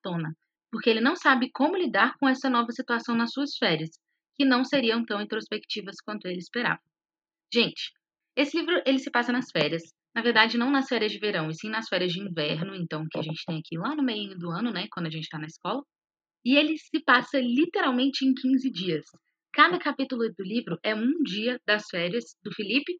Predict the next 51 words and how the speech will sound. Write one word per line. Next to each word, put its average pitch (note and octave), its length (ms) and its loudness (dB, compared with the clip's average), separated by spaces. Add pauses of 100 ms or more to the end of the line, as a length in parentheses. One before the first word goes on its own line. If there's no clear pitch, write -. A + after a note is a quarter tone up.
(100)
e A#3+ 120 -4
do B3+ 120 -10
Caio, G3+ 440 0
que G#3 100 -4
é G3 140 -4
esse G3 200 -14
vizinho G3 320 -10
que - 120 -20
vai F#3 120 -2
se F3+ 120 -12
hospedar E3+ 340 -6
na F#3 80 -4
casa F3 220 -4
dele. D3 240 -6 (520)
E B3 140 6
é D4 60 6
uma F4 120 0
história A3 680 -2 (260)
que - 80 -8
você E4 320 0
lê C#4+ 320 2
muito C#4 360 0
rápido. D#3+ 500 2 (260)
Mas C#4+ 160 0
assim, D4 300 2
muito, D4+ 400 0
muito D4 220 0
rápido, G3+ 340 0
porque C4+ 160 -4
são C4 240 0
quinze E4 380 -4
dias, A3+ 320 -2
cada C#4 240 6
capítulo C#4+ 400 -4
é A3+ 80 0
um G#3 120 -6
dia, F3 320 -4 (420)
e B3 100 6
é D4+ 80 6
uma D#4 120 4
história F#3+ 640 0
que - 160 -16
você C4 260 -2
vai F#3+ 220 0
lendo, F3+ 500 -4 (460)
e B3 180 -4
quando F4+ 220 0
você D#4 200 -4
vê, C#4+ 120 0
já D4 120 0
acabou. D4+ 280 -2